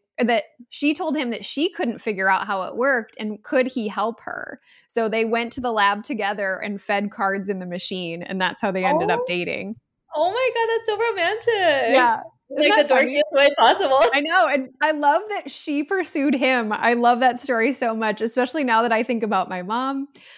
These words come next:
Speaker 1: Um, she's so amazing, and, um,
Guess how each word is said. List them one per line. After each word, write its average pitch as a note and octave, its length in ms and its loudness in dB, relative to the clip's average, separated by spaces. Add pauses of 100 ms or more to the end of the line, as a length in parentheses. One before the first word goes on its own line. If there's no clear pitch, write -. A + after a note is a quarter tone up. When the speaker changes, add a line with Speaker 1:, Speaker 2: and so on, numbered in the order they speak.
(160)
Speaker 1:
Um, G#3 400 2 (140)
she's C4+ 340 0
so B3 240 2
amazing, C4 800 -2 (420)
and, G#3+ 720 0 (120)
um, F3+ 560 -6